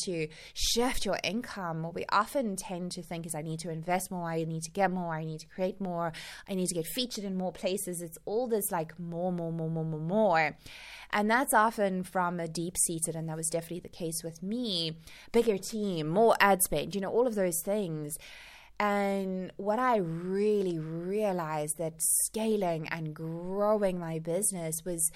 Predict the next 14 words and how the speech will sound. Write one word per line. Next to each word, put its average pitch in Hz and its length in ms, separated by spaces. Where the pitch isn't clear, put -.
first 269 460
about 285 260
getting 180 380
me 165 800
into 175 640
complete 160 600
alignment, 156 540
sharing 175 380
my 156 140
truth, 156 300
selling 180 300
what 160 120
I 156 120
love, 151 540